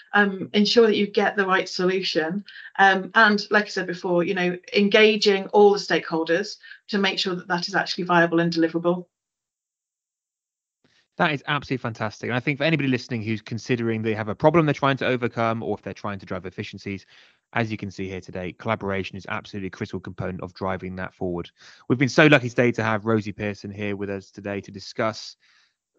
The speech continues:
Speaker 2: collaboration, and essentially that is the critical component to driving forward successful engagements, whether that be with other councils, whether it be with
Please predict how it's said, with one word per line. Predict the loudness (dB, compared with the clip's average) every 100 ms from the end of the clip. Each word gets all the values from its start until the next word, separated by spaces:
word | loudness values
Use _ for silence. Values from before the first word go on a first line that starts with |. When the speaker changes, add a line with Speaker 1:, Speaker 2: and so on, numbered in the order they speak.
| _ _ _
Speaker 2:
collaboration, | -2 0 2 0 -2 -2 -8 -14 -18 -10
and | -8 -8 -10 -14 -12
essentially | -10 -8 -8 -4
that | -4
is | -4
the | -10
critical | -6 -6 -6 -4 -4 -4
component | -8 -10 -4 -4 -4 -8 -16 -20 _ _ _ _ _ -16
to | -6
driving | 2 2 2 -4
forward | -4 -2 -2 -4
successful | -8 -6 -6 -6 -6
engagements, | -6 -4 -4 -6 -10 -8
whether | -4
that | -4 -2
be | -2
with | 0
other | -2
councils, | -4 -8 -8 -8 -10 -10 -12
whether | -10
it | -6
be | -6
with | -6 -8